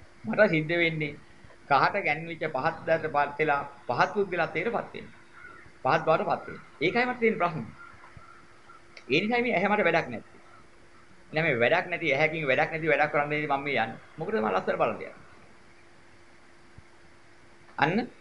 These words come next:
අර ඉන්ද්‍රිය භාවනාව වැඩි වීමෙන් ඉන්ද්‍රියන්ගේ ස්වභාවය දකින්න හැකියි. ඒක මේකට ගෝචර වෙච්ච රූපේ.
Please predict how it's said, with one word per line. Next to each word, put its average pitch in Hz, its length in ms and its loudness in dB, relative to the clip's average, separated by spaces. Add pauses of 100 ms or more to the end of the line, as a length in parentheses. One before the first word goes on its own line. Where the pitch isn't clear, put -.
(1400)
අර 135 140 4
ඉන්ද්‍රිය 190 360 4
භාවනාව 180 440 2
වැඩි 139 220 -2
වීමෙන් 190 340 -8 (320)
ඉන්ද්‍රියන්ගේ 180 440 2
ස්වභාවය 165 320 2
දකින්න 123 260 -4
හැකියි. - 260 -14 (1500)
ඒක 175 160 -2
මේකට 220 260 4
ගෝචර 214 200 4
වෙච්ච 240 160 8
රූපේ. 202 440 0